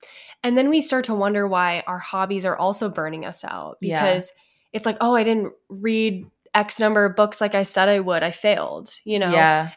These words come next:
Speaker 1: And then it's like you, you start to resent reading because you're like,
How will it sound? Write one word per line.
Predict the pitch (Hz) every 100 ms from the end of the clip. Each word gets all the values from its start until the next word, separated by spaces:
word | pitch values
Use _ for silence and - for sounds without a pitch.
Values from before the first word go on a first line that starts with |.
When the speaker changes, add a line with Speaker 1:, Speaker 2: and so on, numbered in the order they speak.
| -
Speaker 1:
And | 220
then | 214 208
it's | 214
like | 208 208
you, | 202 185 - -
you | 202
start | 208 202
to | -
resent | 190 185 175 170 165 - -
reading | 180 247 208 160 170
because | 180 185 180
you're | 180 87
like, | 110 - -